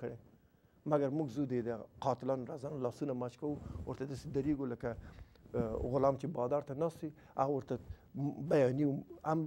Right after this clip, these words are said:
ورکړو، شعارونه هم. د دې دپاره قرآن نه وایي چې تاسو جمیل ونه اوسئ.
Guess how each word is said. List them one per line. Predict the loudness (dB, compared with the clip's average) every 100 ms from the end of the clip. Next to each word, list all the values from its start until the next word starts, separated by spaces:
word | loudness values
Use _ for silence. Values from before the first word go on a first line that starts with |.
| 4
ورکړو، | 2 2
شعارونه | -2 2 2 2 -2
هم. | -4 0
د | 2
دې | 2
دپاره | 2 2 2 -2 -14 -20 _ _ 0
قرآن | 2 6 6 6
نه |
وایي | 4 2
چې | 0
تاسو | 0 0 0
جمیل | -4 -2 0 2
ونه | 2 -2
اوسئ. | -4 -8